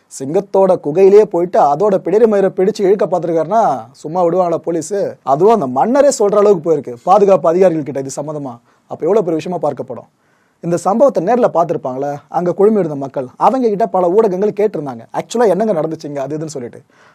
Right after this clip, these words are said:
அப்ப அந்த மக்கள் சொன்ன விஷயம் பாத்தீங்கன்னா, "இல்லைங்க, எல்லாம் நல்லா தாங்க போயிட்டு இருந்துச்சு. அதாவது இங்கேயே வீடு இருக்கிற நாங்கெல்லாம் பாத்தீங்கன்னா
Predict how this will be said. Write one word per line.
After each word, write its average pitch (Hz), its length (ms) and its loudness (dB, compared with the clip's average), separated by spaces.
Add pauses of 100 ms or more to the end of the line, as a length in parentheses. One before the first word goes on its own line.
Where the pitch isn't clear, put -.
(100)
அப்ப 139 200 -8
அந்த 143 160 -8
மக்கள் 226 240 -4
சொன்ன 175 200 -2
விஷயம் 175 200 -2
பாத்தீங்கன்னா, 131 380 -4 (720)
"இல்லைங்க, 214 260 0 (120)
எல்லாம் 190 200 0
நல்லா 185 120 0
தாங்க 208 200 -2
போயிட்டு 165 260 -6
இருந்துச்சு. 139 300 -8 (340)
அதாவது 165 300 -2
இங்கேயே 175 300 0
வீடு 202 220 2
இருக்கிற 185 260 2
நாங்கெல்லாம் 175 420 -4
பாத்தீங்கன்னா 175 300 -4